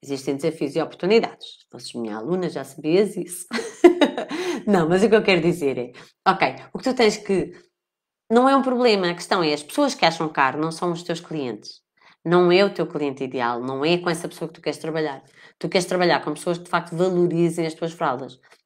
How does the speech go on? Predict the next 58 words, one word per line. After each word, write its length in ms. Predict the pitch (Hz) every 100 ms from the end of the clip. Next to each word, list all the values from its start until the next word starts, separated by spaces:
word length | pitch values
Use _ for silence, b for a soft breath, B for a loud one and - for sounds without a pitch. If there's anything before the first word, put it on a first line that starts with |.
| _
Vamos 220 | 160 180
agora 260 | 175 165 156
aqui, 360 | 147 185 175 -
não 100 | 151
é? 160 | 139 160 B B
A 60 | 175
pessoa 400 | - 277 254 -
que, 400 | 240 220 165 - _
a, 300 | - 151 -
as 80 | 160
tuas 200 | 165 233
fraldas 380 | 226 180 170 196
não 120 | 165
são 360 | 131 135 135 -
fraldas 340 | - 151 160
que 80 | 160
as 80 | 175
pessoas 240 | 196 180
tenham 240 | 175 180 190
se 100 | 185
calhar 240 | 202 196
todas 380 | 196 214 214 220
assim, 320 | 233 370 320
as 60 | 196
pessoas 180 | 160
têm 220 | 151 151 165
uma 160 | 170
assim 200 | 175 -
ou 60 | 180
têm 240 | - 156
duas, 400 | 170 226 175 131 - b
são 140 | - 143
especiais. 720 | - - - 196 165 147 - B B
É 160 | - 131
aquela 320 | 131 156 160
fralda 380 | 160 156 151 160
para 140 | 156
aquele 180 | 143 156
momento 180 | 147 147
especial, 480 | - - 170 156 147
é 60 |
aquela 260 | 127 139 135
fralda 260 | 131 131 139
que 80 |
acompanha 400 | - 127 120 127
o 40 | 127
bebê, 460 | 175 151 143 147
ou 60 | 123
aquela 260 | 120 160 165
fralda 240 | 170 156
às 80 | 160
vezes 140 | 170
só 80 | 185
para 120 | 180
guardar 380 | 180 190 185 175
como 160 | 175 180
uma 200 | 175 185
memória. 400 | 180 160 139